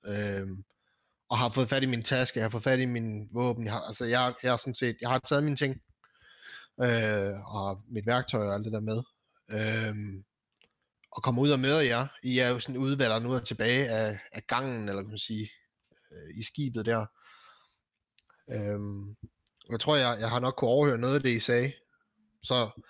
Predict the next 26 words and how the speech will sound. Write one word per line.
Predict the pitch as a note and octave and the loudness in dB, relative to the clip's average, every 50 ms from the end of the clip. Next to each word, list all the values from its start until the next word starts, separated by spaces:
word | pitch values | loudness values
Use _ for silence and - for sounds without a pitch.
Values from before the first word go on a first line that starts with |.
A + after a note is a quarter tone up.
| - - - - - - - _ _ _ - _ - | -20 -20 -20 -20 -20 -20 -20 _ _ _ -20 _ -2
<clears throat> | - A3+ G#3 F3 D3 B2+ B2+ D3+ _ _ _ - | 0 0 2 2 0 -4 -6 -12 _ _ _ -10
jeg | C3 A2 | -6 -2
siger | - C3+ C#3 | 0 2 2
til | B2 B2+ A#2+ | 2 4 4
jer, | A#2+ A#2 A2 G#2 G#2 G2+ | 4 4 4 2 -2 -6
at, | - - - - - - - - - _ - - | -8 -14 -20 -20 -20 -18 -20 -20 -20 _ -4 0
øh, | C3+ C#3+ C#3 B2+ - - - - | 2 2 2 0 -2 -6 -10 -8
okay, | D3 B2 D#3 D#3 D#3+ D#3 - - | -4 0 2 2 2 2 0 -4
altså, | D3 - - D3 - _ - | -4 0 0 -2 -2 _ -6
I | D#3+ | -2
laver | C3+ C#3 C#3 C#3 C3+ | 2 4 4 4 4
fælder, | - - - D#3+ E3 F3+ F#3+ F3 - - - - | 2 2 2 4 6 6 4 2 0 -8 -10 -10
I, | C#3+ C3 A2+ A#2+ | -10 -8 -6 -6
altså, | C#3 C3 - - - - | -6 -4 -4 -6 -8 -6
eller | C3+ B2+ B2+ B2 | -4 -4 -4 -2
hvad? | B2+ C#3+ D3+ C#3+ A#2 - - | 0 0 0 0 -2 -10 -10
Altså, | - A#2+ C3 B2+ A#2 A2 - _ _ _ _ _ _ _ _ _ - | -8 -2 0 0 0 -2 -4 _ _ _ _ _ _ _ _ _ -2
jeg | C#3+ D3 | 2 4
havde | E3+ D#3+ C#3+ | 4 6 4
egentlig | C#3 C#3 C#3+ C#3 C3+ | 4 2 2 2 2
håbet, | C#3+ D3 D3+ D3+ D3 | 4 2 2 2 0
vi | B2+ A#2 | -4 -4
skulle | - - A#2+ A2+ | -4 -4 -4 0
væk | C3+ E3 - - | 0 0 0 2
herfra, | - C3 B2 - - B2+ B2+ A#2+ | 0 0 0 0 -2 -2 0 0
fordi | A#2 - A#2+ B2 A#2+ A#2 A#2 A#2 A#2+ | -2 -4 -6 -4 -2 -2 -2 -4 -6